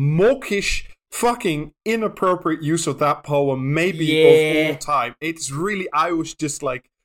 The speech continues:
Speaker 1: fucking shocked by anyone thinking that that's, like, an appropriate or good idea.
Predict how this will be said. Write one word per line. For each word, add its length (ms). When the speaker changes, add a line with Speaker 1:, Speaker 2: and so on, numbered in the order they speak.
Speaker 1:
fucking 420
shocked 680
by 280
anyone 440
thinking 400
that 140
that's, 280
like, 180
an 80
appropriate 520
or 160
good 180
idea. 460